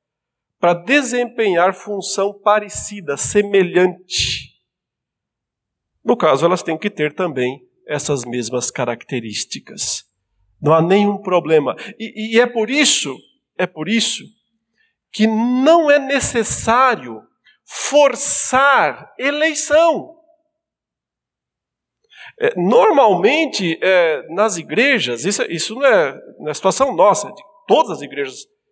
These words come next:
presbiterianas e outras. Como é que a gente faz? A gente diz o seguinte, "Vamos eleger aqui dez diáconos." E aí, seja o que Deus quiser, né? Temos que eleger dez diáconos.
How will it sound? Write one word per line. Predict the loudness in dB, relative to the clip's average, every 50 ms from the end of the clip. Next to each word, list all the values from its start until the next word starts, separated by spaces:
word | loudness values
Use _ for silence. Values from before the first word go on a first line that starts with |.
| _ _ _ _ _ _ _
presbiterianas | 0 0 0 0 -4 -6 -4 -4 0 2 2 2 2 0 -4 -4
e | 0 2
outras. | 2 2 2 0 -4 -12 -14 -14 -16 -16 -16 _ _ _ _ _ _ _ _ _ _ _ _ _ _ _ _ _
Como | -2 -2 0
é | 0
que | 0
a | 0
gente | -2 -2 -2
faz? | -2 0 2 2 2 0
A | -2
gente | -8 -10
diz | -12 -8
o | -8
seguinte, | -8 -4 0 0 0 0 -2
"Vamos | -2 0 0 2 2 0 -4 -4 -6 -8 -14 -20 _ _ _
eleger | 0 0 2 0 0 2 4 4 4
aqui | 2 0 -2 -6 -8 -8 -8 -10 _ _ _ _ _ _ _ _ _ _
dez | 0 0 2 2 0 -2 -4
diáconos." | -2 0 0 0 0 -2 -8 -18 -20 -20 -20 -20 -20 -20 _ _ _ _ _ _ _ _ _ _ _ _ _ _ _ _ _ _ _ _ _ _ _ _ _ _ _ _ _ _ _
E | 0 4 4 6
aí, | 6 4 4 4 2 0 0 -4 -8 -10 -14 -20 -20 _ _ _ _ _ _ _ _ _ _ _
seja | -12 -6 -4 -4 -4 -4
o | -6
que | -10 -6
Deus | -4 -4 -4 -4
quiser, | -4 -6 -4 -2 -2 -2 -2 -4 -6
né? | -8 -14 -16 _ _
Temos | 0 0 0 0 -2 -4
que | -6 -6 -6 -6
eleger | -6 -4 -2 -4 -4 -2 -4 -4 -4 -4 0
dez | 2 2 4 4 2 0
diáconos. | -2 0 0 2 2 0 -2 -10 -20 -20 -20 -20 -20 -20 -20 _